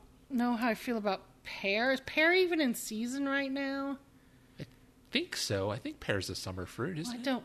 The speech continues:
Speaker 1: I don't know. I don't eat a lot of pear.
Speaker 2: We do like, I mean, we do like grilled cheese with bacon.
Speaker 1: Well, yeah, 'cause
Speaker 2: Pear.
Speaker 1: it's bread, cheese, and bacon.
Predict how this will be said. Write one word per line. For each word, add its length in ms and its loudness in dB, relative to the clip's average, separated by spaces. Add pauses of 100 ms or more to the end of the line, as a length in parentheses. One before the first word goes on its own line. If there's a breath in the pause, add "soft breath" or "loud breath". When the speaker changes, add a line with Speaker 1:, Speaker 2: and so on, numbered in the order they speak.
Speaker 1:
I 80 -8
don't 360 -10
know. 200 -10
I 80 -8
don't 220 -10
eat 160 -10
a 40 -8
lot 180 -8
of 80 -14
pear. 540 -12
Speaker 2:
We 100 4
do 160 2
like, 220 6
I 40 4
mean, 160 2
we 80 4
do 160 4
like 220 6
grilled 260 2
cheese 300 2
with 160 -4
bacon. 460 0 (100)
Speaker 1:
Well, 380 -2 (600)
yeah, 420 6
'cause 180 2
Speaker 2:
Pear. 100 4
Speaker 1:
it's 100 -2
bread, 400 4
cheese, 300 0
and 180 0
bacon. 760 0